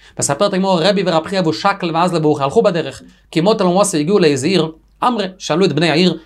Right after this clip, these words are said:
איכא צומא מרבנן אוכל, יש כאן תלמיד חכם צעיר, די זה מניק בלפן, נלך לקבל את פניו". אמרי, אי קצומה מרבנן אוכל, ומאיר עיניים הוא.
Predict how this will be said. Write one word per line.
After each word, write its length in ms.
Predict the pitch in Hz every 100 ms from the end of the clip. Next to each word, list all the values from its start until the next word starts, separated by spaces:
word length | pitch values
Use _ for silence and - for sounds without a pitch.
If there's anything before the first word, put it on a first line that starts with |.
| _ -
איכא 260 | 214 180
צומא 320 | 151 - 214 185
מרבנן 400 | 143 156 160 139
אוכל, 200 | 185 185 - -
יש 140 | 160 -
כאן 320 | 160 139 127
תלמיד 200 | 113 101
חכם 280 | 160 156 117
צעיר, 280 | 120 190 190 - _ _ 123
די 180 | 170 190
זה 100 | 147
מניק 180 | 165
בלפן, 400 | 151 113 175 185
נלך 180 | 135 156
לקבל 280 | 139 120 151
את 100 | 147
פניו". 260 | 117 170 151 _ _ _ - -
אמרי, 340 | 269 208 202 202
אי 100 | 262
קצומה 340 | 262 233 220 208
מרבנן 420 | 165 147 175 120
אוכל, 280 | 123 196 156
ומאיר 280 | 180 254
עיניים 280 | 220 202 190
הוא. 180 | 170